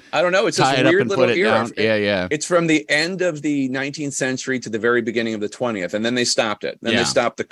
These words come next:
Speaker 1: the kerchief, the kerchief banners.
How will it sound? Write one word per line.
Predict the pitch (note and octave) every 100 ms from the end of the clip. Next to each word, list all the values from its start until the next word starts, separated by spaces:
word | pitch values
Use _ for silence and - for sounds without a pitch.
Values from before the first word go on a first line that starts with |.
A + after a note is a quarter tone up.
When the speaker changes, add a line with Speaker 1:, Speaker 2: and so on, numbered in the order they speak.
| -
Speaker 1:
the | A2+ A#2+
kerchief, | - C3+ B2+ A#2+ - - _ _ _ _ _
the |
kerchief | C3 C#3 B2 - G#2+
banners. | - A2 G#2 F2 -